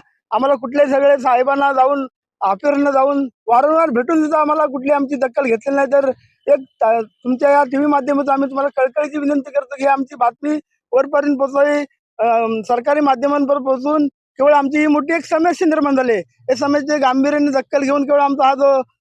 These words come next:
मार्ग मोकळा करून आम्हाला जाण्याचा जो बोगदा, ब-, भुयारी मार्ग आहे, तो केवळ साफ करून आम्हाला त्याची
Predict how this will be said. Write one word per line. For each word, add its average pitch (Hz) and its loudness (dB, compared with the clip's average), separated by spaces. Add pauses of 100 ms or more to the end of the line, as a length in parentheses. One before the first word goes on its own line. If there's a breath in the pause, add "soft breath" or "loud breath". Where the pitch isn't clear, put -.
(120)
मार्ग 247 0
मोकळा 269 0
करून 277 0
आम्हाला 254 0
जाण्याचा 262 0
जो 277 0
बोगदा, 247 0
ब-, 220 -2 (280)
भुयारी 262 2
मार्ग 285 0
आहे, 240 4
तो - -8
केवळ 277 2
साफ 262 0 (100)
करून 285 2 (300)
आम्हाला 254 -2
त्याची 277 -2